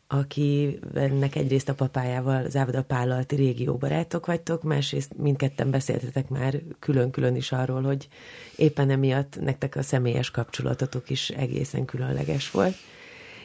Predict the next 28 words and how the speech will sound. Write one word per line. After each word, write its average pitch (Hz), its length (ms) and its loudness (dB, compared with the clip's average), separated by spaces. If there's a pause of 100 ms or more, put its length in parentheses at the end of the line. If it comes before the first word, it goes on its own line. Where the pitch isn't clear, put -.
(160)
És 151 400 0 (360)
a 151 140 -4
Péter 175 360 0
nagyon 196 300 4
jól 131 140 0
megfogalmazza 135 720 -2
ebben 135 180 0
a 139 60 -2
szövegében 156 960 0
az, 156 260 -4
hogy 143 300 0
neki 151 280 0
a 147 60 2
személyes, 139 800 2
ö, 135 420 0 (640)
tapasztalása 143 800 0
vagy, 139 280 0
vagy 143 180 0
élménycsomagja 135 720 2
mellett 135 380 0
mi 151 140 4
az, 123 140 -2
amit 131 340 0 (500)
ilyen 139 320 2
generációs 139 800 2
szinten 139 460 0
jelentett 131 600 0
az, 131 400 -2